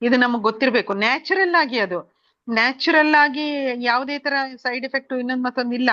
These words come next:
ನಮ್ ಮಕ್ಳಿಗೆ ಒಳ್ಳೆ ನೆನಪಿನ ಶಕ್ತಿ ಇದ್ಬಿಟ್ರೆ ಆಯ್ತು. ಒಂದ್ಸರಿ ಓದಿ ನಿಮ್ ಮಕ್ಳು ನೆನ್ಪಿಟ್ಕೊಂಡ್ರೆ ಮುಗಿತಲ್ವಾ, ಅವ್ರ ಶ್ರಮ ಎಷ್ಟೊಂದು ಕಡಿಮೆ ಆಗತ್ತೆ. ಒಳ್ಳೆ ಸ್ಕೋರ್ ಮಾಡಿದಾಳೆ ಅವ್ರ ಮಗಳು. ಅವ್ರು ಬಹಳ,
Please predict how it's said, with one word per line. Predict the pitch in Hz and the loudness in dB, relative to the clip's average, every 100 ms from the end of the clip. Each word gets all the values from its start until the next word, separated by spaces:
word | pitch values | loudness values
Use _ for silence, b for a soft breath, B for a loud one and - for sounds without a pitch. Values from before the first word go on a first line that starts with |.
| 180 | 0
ನಮ್ | 196 214 | -4 -6
ಮಕ್ಳಿಗೆ | 214 269 262 277 269 _ _ - | -8 -6 -2 -4 -4 _ _ -4
ಒಳ್ಳೆ | 240 262 | 0 0
ನೆನಪಿನ | 233 220 240 302 | 0 -2 -2 -2
ಶಕ್ತಿ | 294 302 302 | -2 -2 -2
ಇದ್ಬಿಟ್ರೆ | 285 247 302 277 | -4 -4 -2 0
ಆಯ್ತು. | 277 277 | -2 -4
ಒಂದ್ಸರಿ | 240 240 262 285 | -8 -8 -4 -4
ಓದಿ | 277 277 269 | -4 -4 -4
ನಿಮ್ | 262 254 | -4 -4
ಮಕ್ಳು | 262 277 | -4 -4
ನೆನ್ಪಿಟ್ಕೊಂಡ್ರೆ | 262 254 262 277 269 262 277 | -4 -4 -2 -4 -2 0 0
ಮುಗಿತಲ್ವಾ, | 254 233 240 285 285 226 226 | 0 -4 -4 -2 -2 -2 -4
ಅವ್ರ | 220 | -4
ಶ್ರಮ | 214 233 247 254 | -8 -6 -4 -4
ಎಷ್ಟೊಂದು | 247 277 262 | -6 -8 -8
ಕಡಿಮೆ | 262 220 214 | -4 -4 -2
ಆಗತ್ತೆ. | 208 180 175 170 _ - _ - | -4 -4 -10 -16 _ -20 _ 0
ಒಳ್ಳೆ | 277 285 | 2 2
ಸ್ಕೋರ್ | - 262 | 2 0
ಮಾಡಿದಾಳೆ | 262 269 214 190 185 | 2 0 2 2 2
ಅವ್ರ | 180 175 | 0 -2
ಮಗಳು. | 190 185 165 _ | -4 -4 -6 _
ಅವ್ರು | - 220 | -2 -2
ಬಹಳ, | 208 220 | 0 2